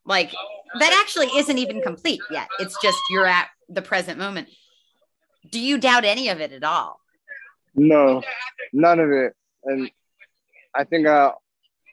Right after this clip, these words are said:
Speaker 2: only realized that until just now, you asking me that.
Speaker 1: Well, this was a powerful moment then. <laughs> It was really powerful.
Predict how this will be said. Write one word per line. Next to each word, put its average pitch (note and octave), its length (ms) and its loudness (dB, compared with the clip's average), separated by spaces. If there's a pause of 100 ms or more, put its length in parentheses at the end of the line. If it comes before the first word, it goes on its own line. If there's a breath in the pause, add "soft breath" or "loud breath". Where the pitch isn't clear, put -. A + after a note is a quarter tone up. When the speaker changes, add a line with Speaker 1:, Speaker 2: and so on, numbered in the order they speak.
Speaker 2:
only D3+ 220 -4
realized C#3+ 400 0
that C#3 120 -4
until C#3+ 300 -8
just C#3 240 -8
now, C#3+ 200 -2
you C3 220 -4
asking C3+ 420 -6
me A#2 100 -8
that. A2 200 -6 (2250)
Speaker 1:
Well, E3+ 80 -16
this C4+ 160 -8
was G3+ 120 -10
a F3 60 -8
powerful F#3 460 0
moment A3 420 -6
then. A2+ 260 -18 (180)
<laughs> - 80 -2 (120)
It G4 200 2
was F#4+ 120 -4
really G4+ 440 2 (120)
powerful. - 840 2